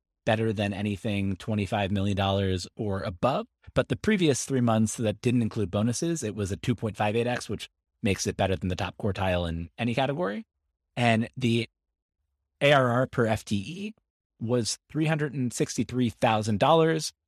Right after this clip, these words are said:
compared to a best-in-class top quartile of two hundred and seventy thousand dollars. That's just a lights-out performance. But there are two obvious questions. One, how did they grow so fast? And two, can they keep it up? One,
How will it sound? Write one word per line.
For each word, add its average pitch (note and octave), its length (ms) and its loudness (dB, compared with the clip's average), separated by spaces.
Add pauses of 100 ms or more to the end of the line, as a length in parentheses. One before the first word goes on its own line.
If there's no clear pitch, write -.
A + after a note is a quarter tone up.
(180)
compared A#2 440 2
to G#2 340 -2 (180)
a G2 140 2
best-in-class G2+ 960 0
top G#2+ 280 -4
quartile F#2+ 640 -4
of F2 240 -8
two G#2+ 140 -4
hundred G2 200 -2
and F#2 100 -8
seventy A2 260 4
thousand D2+ 340 -8
dollars. - 420 -12 (920)
That's G3+ 160 0
just A3+ 120 -2
a D3+ 40 -2
lights-out G2+ 540 -2
performance. - 680 -10 (160)
But D3 120 2
there D3 140 4
are C3+ 60 4
two F#3+ 260 0
obvious B2 300 2
questions. - 600 -10 (120)
One, C#3+ 280 2 (320)
how F#3 200 4
did E3 120 4
they A2+ 80 4
grow F#2+ 160 -2
so F2+ 140 -4
fast? - 500 -10 (240)
And G2 120 -4
two, F3+ 280 0 (100)
can C3+ 120 0
they B2+ 100 0
keep A2+ 180 0
it D#3 60 6
up? D3 140 4 (1080)
One, A2 320 2